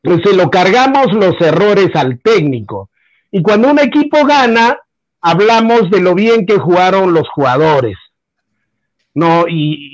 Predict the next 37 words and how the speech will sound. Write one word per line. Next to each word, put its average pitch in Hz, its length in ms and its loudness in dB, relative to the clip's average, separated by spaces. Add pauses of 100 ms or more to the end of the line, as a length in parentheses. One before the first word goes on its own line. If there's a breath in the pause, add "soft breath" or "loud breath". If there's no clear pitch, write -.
(120)
y 170 40 2
en 196 120 0
ese 262 180 0
aspecto 226 500 0
creo 202 220 0
que 175 140 0
somos 202 320 0
injustos, 160 540 -2
porque 170 300 -2
quien 180 320 -2
platea-, 226 680 0
plantea 196 520 0
la 226 100 0
estrategia, 175 760 0
pone 240 220 0
los 220 160 0
jugadores 185 560 2
que 156 100 -2
debe 185 320 0
poner 147 640 -2 (580)
y 165 180 0
les 160 340 0
dice 226 360 0
a 160 260 0
qué 254 220 2
deben 220 380 2
jugar, 147 640 0 (440)
es 196 180 -2
el 226 200 -2
técnico. 143 880 -4
Quien 180 180 0
hace 294 220 -2
los 254 200 0
cambios 240 380 2
es 226 180 0
el 175 140 0
técnico. 226 560 -2